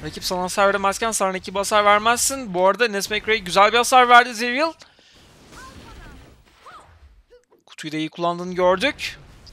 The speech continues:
Özel yeteneğini kaçırıyor. Enes de sağ tıkını kaçırdı. Enes'in canı bir yerle azalmış durumda. Durumu iki ikiye getirebilecek mi diye bakıyorum. Enes şu anda geri dönüş skorunu alamadan Zeril sağ tıkla birlikte Enes'i düşmeyi başarıyor ve durumu iki ikiye getiriyor.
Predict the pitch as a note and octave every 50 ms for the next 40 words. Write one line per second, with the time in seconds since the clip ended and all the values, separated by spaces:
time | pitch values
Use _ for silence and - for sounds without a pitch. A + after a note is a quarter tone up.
0 | - - - - - - - - - - D#3 C#3+ E3+ E3+ E3+ - F#3+ F3+ F#3 F#3+
1 | G3 F3 - F3+ E3+ - F#3 F3+ F3+ G#3 A3+ B3 C4+ B3 A3 G#3+ G3 - A3+ -
2 | - G#3+ G3+ G3+ - - A3+ C4 B3 C4 B3 - A#3+ A#3+ A#3 C4+ B3+ A#3+ A3+ -
3 | B3+ A#3 B3 A#3+ B3 B3 B3+ B3 C4 B3+ A3+ B3+ C4 C#4 D4 - - C4 C4+ C4
4 | C4+ C#4 A#3 C4 B3+ C4 C4+ - C#4 B3+ - D4 C#4+ C4 D4 - C4+ D4 C#4 B3
5 | D4+ C#4+ C#4 D4 D4+ D4 D4 D4 D4 D#4 D#4 D#4 D4+ D#4+ D#4 D4 - C#4 D4 D4+
6 | D#4 D#4 B3+ C#4+ D4 C#4+ - D#4 D#4 D#4 - - - D4+ D4 D4+ D4+ D#4 D#4 D#4
7 | D#4 D#4+ D#4+ D4+ B3 G#3+ C4 C#4 C#4 C#4+ C#4+ - - - B3+ A#3+ D#4 - - -
8 | B3 A3 A3+ G#3+ - A3+ G#3 G#3+ G3 - G#3 F#3 E3+ - G3+ G3+ F#3 E3+ D3+ E3
9 | G3 - B3+ B3 B3 A#3+ A#3 G#3+ F3+ F#3 F#3+ E3 E3 F#3 E3 - C#4 D#4+ D#4+ -
10 | C4 D4 A#3 G#3 G#3 G3 - G#3 G3+ F#3 G3 G3+ G#3 G#3